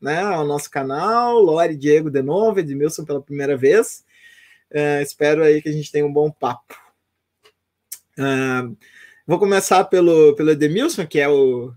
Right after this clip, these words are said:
né, um inaugurante aqui. É,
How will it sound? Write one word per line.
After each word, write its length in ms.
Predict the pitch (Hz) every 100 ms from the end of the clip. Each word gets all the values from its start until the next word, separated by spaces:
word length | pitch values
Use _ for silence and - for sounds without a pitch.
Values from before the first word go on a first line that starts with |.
| -
né, 320 | 143 143 151 _ _ _
um 400 | 127 127 120 113
inaugurante 840 | 127 139 143 143 143 185 254 -
aqui. 340 | 139 175 226 339 - - _ _ _
É, 720 | 156 160 156 156 151 143 139